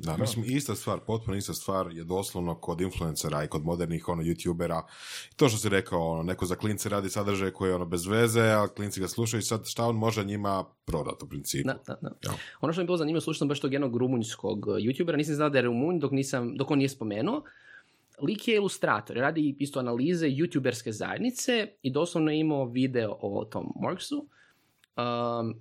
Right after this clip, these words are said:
Speaker 3: i baš je spomenuo kao zapravo kako njemu to super. Zašto?
Speaker 1: Mhm.
Speaker 3: Zato što kaže baš ono super, nek on, nek takvi youtuberi, ono, uh, dovedu klince na YouTube,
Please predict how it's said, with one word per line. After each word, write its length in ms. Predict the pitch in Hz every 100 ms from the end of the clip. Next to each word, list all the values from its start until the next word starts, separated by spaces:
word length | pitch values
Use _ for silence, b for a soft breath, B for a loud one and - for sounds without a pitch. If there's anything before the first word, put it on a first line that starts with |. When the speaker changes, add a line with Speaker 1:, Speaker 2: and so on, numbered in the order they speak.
| - _ _ _ _
Speaker 3:
i 80 | 120
baš 200 | 151 202
je 40 |
spomenuo 340 | - 180 190 165
kao 140 | 165
zapravo 280 | 160 175 165
kako 120 | -
njemu 140 | 180 160
to 100 | 147
super. 360 | - 107 - -
Zašto? 160 | 123 170
Speaker 1:
Mhm. 60 | 185
Speaker 3:
Zato 100 | 185
što 120 | 175
kaže 200 | 185 180
baš 160 | 175 175
ono 120 | 151
super, 300 | - 143 110
nek 160 | 113
on, 280 | 160 196 170 - _ _
nek 360 | 220 123 120 117
takvi 300 | 139 147 127
youtuberi, 640 | 113 113 - 104 269 302 294 _
ono, 360 | - 113 - - _ _ _ _ -
uh, 100 | - - - -
dovedu 340 | 123 123 165 147
klince 280 | 147 143 120
na 80 |
YouTube, 400 | 107 110 - 269